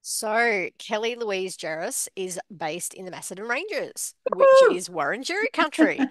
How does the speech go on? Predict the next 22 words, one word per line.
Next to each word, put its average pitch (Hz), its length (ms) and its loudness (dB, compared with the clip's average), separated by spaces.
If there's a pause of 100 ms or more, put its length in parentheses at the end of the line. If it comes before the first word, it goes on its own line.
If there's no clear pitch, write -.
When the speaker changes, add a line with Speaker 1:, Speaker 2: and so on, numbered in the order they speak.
(140)
Speaker 2:
<laughs> - 240 -8
Speaker 1:
Her 254 140 4
books 262 320 -2
have 294 160 0
captured 254 400 -4
the 247 120 -12
imaginations 202 880 -6
of 180 160 -12
young 190 240 -2
readers 220 580 -4
and 196 220 -8
earned 180 380 -10
admiration 226 720 -6
from 165 180 -12
parents 190 460 -10
and 165 120 -18
educators 160 640 -14
alike. 165 480 -12 (460)
Among 208 260 -2
her 190 140 -6
celebrated 175 460 -6
works 160 420 -10